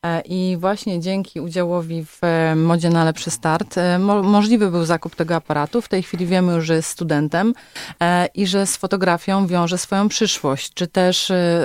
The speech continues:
e, osoby młode, które marzyły o tym, żeby spróbować jazdy konnej, e, czy też wziąć udział w lekcjach rysunku,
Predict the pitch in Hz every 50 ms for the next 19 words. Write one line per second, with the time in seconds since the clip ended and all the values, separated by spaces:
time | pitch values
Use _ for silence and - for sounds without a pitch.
0 | 107 175 170 175 - 165 170 175 - - 190 175 185 180 180 175 170 165 160 175
1 | 165 - - 180 180 185 180 175 175 180 175 170 139 160 165 - 170 175 160 175
2 | 165 170 170 - - - 170 170 170 165 165 165 160 - - - - - - -
3 | - - - - 170 160 170 180 180 196 208 - 202 190 190 185 185 185 180 180
4 | 180 185 180 131 160 180 175 170 - - - - 180 165 165 175 175 180 - -
5 | - 165 185 165 165 175 175 165 - - - 170 - 170 170 - - - 165 165
6 | 165 - 240 254